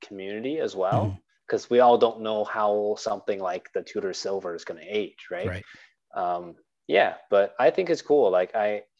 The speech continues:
Speaker 1: I don't know if I'm a fan of bronze, to be honest.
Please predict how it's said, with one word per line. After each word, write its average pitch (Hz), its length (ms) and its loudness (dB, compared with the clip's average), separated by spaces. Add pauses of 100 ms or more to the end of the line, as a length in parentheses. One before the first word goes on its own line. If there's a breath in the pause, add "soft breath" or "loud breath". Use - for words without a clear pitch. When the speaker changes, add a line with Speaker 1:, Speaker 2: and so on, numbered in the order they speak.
(380)
Speaker 1:
I 131 80 4
don't 208 120 6
know 226 120 6
if 214 100 0
I'm 160 120 0
a 120 40 0
fan 131 240 -2
of 107 120 -4
bronze, 92 520 -4 (520)
to 139 80 -8
be 135 80 4
honest. 170 440 -2